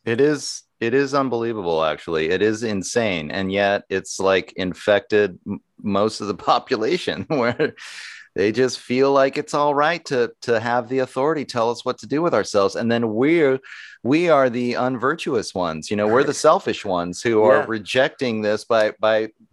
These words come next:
Speaker 1: d-, you know, creating a healthy boundary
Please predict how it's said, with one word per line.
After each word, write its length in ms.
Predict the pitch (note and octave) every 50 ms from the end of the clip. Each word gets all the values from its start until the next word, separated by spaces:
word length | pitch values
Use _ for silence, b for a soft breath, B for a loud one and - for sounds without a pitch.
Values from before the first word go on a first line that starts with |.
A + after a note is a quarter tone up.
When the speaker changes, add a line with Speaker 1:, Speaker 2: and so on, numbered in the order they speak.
| -
Speaker 1:
d-, 100 | - A#2+ - - _ -
you 80 | A#2
know, 320 | A2 A2+ A#2 A2+ G#2 - _ _ _ - A2+ A2+ _
creating 460 | - - C3+ C3 C3 C#3 C#3+ C3+ B2+ B2
a 80 | A2+
healthy 340 | A2+ C3+ D#3 D3+ - C#3+ A#2+
boundary 760 | G2 G#2 A#2 D3 G3 A#3 G3+ C3 G#2+ G2 F#2 F#2 G2 -